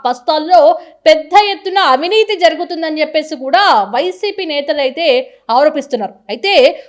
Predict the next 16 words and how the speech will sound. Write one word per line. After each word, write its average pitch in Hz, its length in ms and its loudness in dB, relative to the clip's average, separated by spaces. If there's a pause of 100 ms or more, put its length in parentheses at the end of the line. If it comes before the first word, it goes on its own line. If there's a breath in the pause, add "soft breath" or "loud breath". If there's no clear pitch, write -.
(120)
కూటమి 440 380 0
ప్రభుత్వం 381 560 0 (180)
రైతుల 349 360 2 (180)
ప్రయోజనాలను 349 1080 -2
గాలికొదిలి 320 880 0 (160 soft breath)
అవినీతికి 427 580 -2
పాల్పడుతుంది 339 680 2
అని 320 120 -2
చెప్పేసి 320 320 -6
కూడా 330 300 4
విమర్శలు 294 760 -2 (100)
చేస్తున్నారు. 254 420 0 (280 soft breath)
ఏదైతే 302 280 0
జగన్ 349 560 0
హయాంలో 359 580 2
రైతులకు 302 800 0